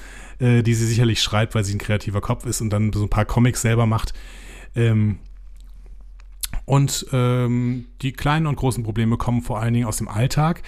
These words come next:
ähm, aber auch vielleicht so am Ende von Folge drei daraus, dass sie ihre ersten Fähigkeiten entdeckt und darauf auch andere Leute aufmerksam werden, die ihr nichts Gutes möchten.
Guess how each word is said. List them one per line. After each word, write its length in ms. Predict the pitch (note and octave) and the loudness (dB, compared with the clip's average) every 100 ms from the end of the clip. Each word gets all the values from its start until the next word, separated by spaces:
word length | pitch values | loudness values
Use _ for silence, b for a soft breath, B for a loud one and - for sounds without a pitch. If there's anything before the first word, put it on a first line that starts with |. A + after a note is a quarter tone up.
| B B B | B B B
ähm, 360 | B2 B2 B2 B2+ | 2 4 4 2
aber 320 | C3 C#3+ D3 | 2 4 4
auch 160 | C3 D3 | 4 2
vielleicht 720 | - A#2+ G#2+ A2+ C3 - - b b b b - | 2 2 4 2 0 -4 -8 b b b b -6
so 160 | - | 0
am 100 | A2 | 0
Ende 400 | G#2+ B2 D3+ C#3 | 2 4 6 6
von 320 | - - A#2 A#2+ | 2 4 4 4
Folge 400 | - A#2 A2 A2 | 2 2 2 0
drei 480 | F#2 G2 G2+ A2 b b b - | 0 2 4 2 b b b 0
daraus, 560 | A2 G2+ G#2 G#2 - | 2 6 4 4 2
dass 340 | - G2 - - | 2 2 2 -2
sie 440 | C#3 G#2 A#2 F#3 | 0 2 6 6
ihre 280 | - C#3 B2 | 6 6 6
ersten 600 | A#2 A#2 - A#2+ A2+ A2+ | 4 2 2 4 4 4
Fähigkeiten 720 | - B2 B2 - A#2 A2+ A#2 | 2 2 2 2 2 2 0
entdeckt 460 | A2 A2 A2 - B B B B | 0 0 0 -2 B B B B
und 220 | A2+ G#2 | 0 4
darauf 300 | A2 G#2+ A2+ | 4 6 4
auch 180 | G#2+ G#2+ | 2 0
andere 260 | G#2+ A2+ G#2+ | 2 4 6
Leute 280 | G#2+ G#2+ F2+ | 6 4 0
aufmerksam 460 | - G#2+ - G2+ | 0 0 2 2
werden, 300 | G#2 G2 G2+ B B B - | 2 2 0 B B B -8
die 200 | A2 G#2+ A#2 | 0 0 0
ihr 420 | C3 C3+ C3 A2 | 2 4 4 2
nichts 320 | B2 - - | 0 -2 -2
Gutes 340 | - D3 G#2+ - | 0 0 -2 -4
möchten. 320 | F#2+ - | -6 -8